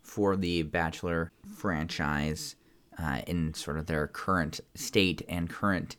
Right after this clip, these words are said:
conclusion. Uh, so we should dedicate some time to that before we, before we move on. So, what's been happening, Christy?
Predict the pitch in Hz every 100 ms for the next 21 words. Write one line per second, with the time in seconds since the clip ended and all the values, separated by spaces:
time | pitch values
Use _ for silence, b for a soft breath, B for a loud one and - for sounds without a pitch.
0 | _ _ - 82 - 87 85 82 - -
1 | - - b b b b b b _ -
2 | 60 - - 76 65 - 82 85 - 71
3 | 76 67 - - 73 - - - 73 69
4 | - 76 69 69 - b b b b b
5 | b b b b _ _ - - 82 64
6 | - 85 - 82 76 76 87 - - 92
7 | 92 90 87 87 90 92 101 69 - 113
8 | 113 110 B B B B B B B B
9 | B _ 160 - 180 202 214 226 135 90
10 | - 104 - 170 220